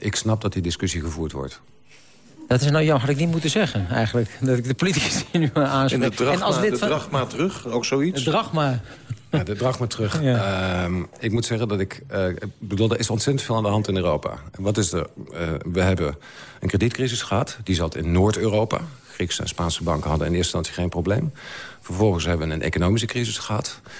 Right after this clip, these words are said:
Speaker 1: Dat tezamen werd een begrotingscrisis. Tot op de dag van vandaag hebben we nog geen echte eurocrisis. De euro is nog steeds een goed betaalmiddel in
Speaker 2: Daar
Speaker 1: Europa.
Speaker 2: ligt het niet aan, zegt u.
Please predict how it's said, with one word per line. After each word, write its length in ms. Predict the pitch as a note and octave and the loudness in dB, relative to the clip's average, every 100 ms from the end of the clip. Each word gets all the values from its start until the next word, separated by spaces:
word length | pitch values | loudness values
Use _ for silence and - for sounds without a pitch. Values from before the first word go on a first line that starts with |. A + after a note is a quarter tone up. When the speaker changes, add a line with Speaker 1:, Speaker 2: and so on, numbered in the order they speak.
| - - | -16 -8
Speaker 1:
Dat 280 | - G#2+ - | 0 2 2
tezamen 480 | - E2 G2 F#2+ C#2+ C2 | 0 2 4 2 0 -6
werd 200 | - F#2 | -2 -2
een 80 | D#2 | -2
begrotingscrisis. 920 | - F2 G2+ C#3 - - B2+ G3 - - - - - - - - - - - - - | -2 0 2 2 0 0 0 -2 -6 -10 -20 -20 -20 -20 -20 -18 -18 -20 -20 -20 -2
Tot 200 | B2 A#2+ | 0 2
op 100 | G#2+ | 0
de 80 | |
dag 180 | G#2 A#2+ | 2 2
van 140 | - F2+ | 0 -2
vandaag 360 | G#2+ A#2+ F#2 | 2 2 2
hebben 220 | F#2+ F2+ F#2 | 2 0 0
we 60 | |
nog 200 | F#2 F2 | 0 0
geen 180 | - A2 | 2 0
echte 300 | - B2+ - - | 2 -2 0 0
eurocrisis. 680 | C3 F#2 - D#2 C2+ - - | 0 0 -4 -6 -4 -8 -2
De 140 | - | 2
euro 260 | B2+ A2 E2+ | 4 4 2
is 160 | G2+ | 2
nog 140 | G#2 F2+ | 0 -2
steeds 240 | - G2 | 0 0
een 60 | E2+ | -2
goed 160 | G#2+ | -4
betaalmiddel 460 | F2+ E2+ G2+ E2 C2+ | -4 0 0 0 -4
in 60 | C#2+ | 0
Speaker 2:
Daar 80 | |
Speaker 1:
Europa. 200 | A#2+ C#3 | 2 4
Speaker 2:
ligt 120 | D3+ - | 4 2
het 100 | A#2+ | 2
niet 160 | A#2+ | 2
aan, 160 | A2+ A2 | 4 2
zegt 240 | A2 G#2+ | 2 2
u. 200 | A2 G2 | 0 0